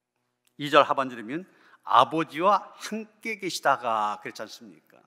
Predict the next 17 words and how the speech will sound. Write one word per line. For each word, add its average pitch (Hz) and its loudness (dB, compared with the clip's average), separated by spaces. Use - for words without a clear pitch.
근데 202 4
여기 175 2
함께 180 -6
계시다고 143 -4
하는 127 -6
단어, 101 -18
어, 92 -10
정지된 180 -2
상태에서 185 -4
함께함, 165 0
이런 196 -2
뜻이 185 -6
아니라 131 0
서로를 180 2
향하여 165 2
움직이고 147 -10
대화하고 120 -2